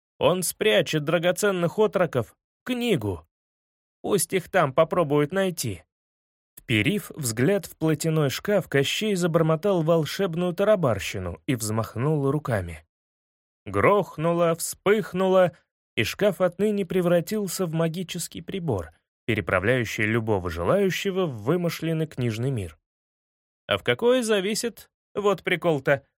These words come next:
от того, какую книжку под шкаф за место сломанной ножки подсунешь. Он схватил для проверки какой-то том, сунул его под просевший угол, открыл дверцу и забрался внутрь.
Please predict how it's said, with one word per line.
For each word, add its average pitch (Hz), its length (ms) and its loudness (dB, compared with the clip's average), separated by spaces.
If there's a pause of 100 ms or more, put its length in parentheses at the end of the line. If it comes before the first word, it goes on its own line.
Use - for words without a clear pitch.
от 196 220 0
того, 196 300 4
какую 175 340 2
книжку 196 460 -2
под 190 240 0
шкаф 180 320 2
за 131 140 2
место 170 360 0
сломанной 180 520 -2
ножки 180 320 -2
подсунешь. 98 680 -6 (1080)
Он 175 260 2
схватил 180 580 0
для 160 220 -2
проверки 180 580 0
какой-то 175 540 -4
том, 110 400 0 (720)
сунул 190 500 2
его 160 340 2
под 156 220 -4
просевший 123 560 0
угол, 185 420 2 (100)
открыл 151 460 2
дверцу 202 520 0
и - 20 2
забрался 143 560 2
внутрь. 123 420 -4